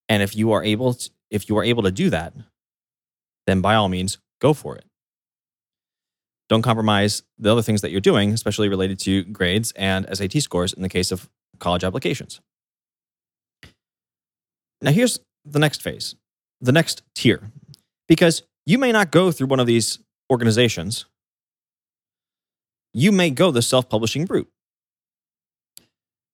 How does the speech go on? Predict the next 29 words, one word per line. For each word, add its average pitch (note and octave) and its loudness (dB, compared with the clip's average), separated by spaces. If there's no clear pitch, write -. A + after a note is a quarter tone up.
And D#3+ 4
that G#3+ 4
may A3 4
not G3 2
say F3+ 2
the C#3 2
same D#3 0
thing A#2+ 0
as B2+ 2
it A#2+ -4
does B2+ 4
about A#2+ 2
getting B2 0
published A#2+ 0
through A#2+ -2
one A#2 4
of A2 0
the G#2 -2
big F#2+ -4
five, G2+ -4
but B2+ 6
it C#3 0
still F#3+ 0
says D3+ -2
something. D3+ -6
It A2 4
still D#3 0
says A#2+ 0
something. F2+ -4